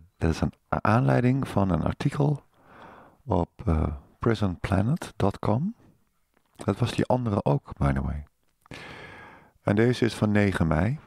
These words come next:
En het is vandaag negen mei. Donderdag negen mei tweeduizend negentien. De Engelse titel van het artikel luidt: "Video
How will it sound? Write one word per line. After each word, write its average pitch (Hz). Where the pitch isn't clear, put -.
En 107
het 107
is -
vandaag 104
negen 90
mei. 80
Donderdag 104
negen 87
mei -
tweeduizend -
negentien. 73
De -
Engelse 127
titel 147
van 120
het 107
artikel 107
luidt: 90
"Video 110